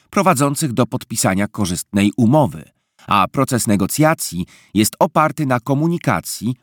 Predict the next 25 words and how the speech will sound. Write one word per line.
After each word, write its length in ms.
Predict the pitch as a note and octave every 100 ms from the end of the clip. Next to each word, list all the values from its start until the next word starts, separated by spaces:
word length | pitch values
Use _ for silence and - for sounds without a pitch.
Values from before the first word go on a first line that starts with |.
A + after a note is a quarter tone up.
| _
prowadzonej 560 | E3 D#3+ A2 F#2 F2+
z 80 | F#2
pozycji 500 | A#2+ G#2 D2+ - F#2
siły. 420 | - C#3+ G#2 D2+ - _ _ _ _ _ _ _ _ _ _
Negocjacje 960 | G2 F3 A#3 A3 F#3 B2+ G#2 - A2 C3+
to 240 | D3 C3
sprawa 480 | C#3 - A2+ G2 A2
życia 340 | F2+ F2 F#2+ E2+
i 100 | G#2
śmierci. 680 | - D3 F#2+ - F#2 E2+ _ _ _ -
W 140 | A2
ich 200 | D#3+ C#3
trakcie 580 | - G3+ G3 - B2 A2 -
żadna 400 | - E3+ C3+ C3+
ze 140 | G#2+ A#2
stron 400 | - A2+ G#2+ A#2 -
nie 180 | D3
może 220 | C3+ C3 C3+
sobie 240 | A#2 A2+
pozwolić 580 | G#2+ G2 G#2+ G2 E2 -
na 200 | G2+ G2
to, 220 | C3+ -
aby 180 | F#2 E2
się 160 | -
wycofać. 680 | D2+ - D3+ - - - -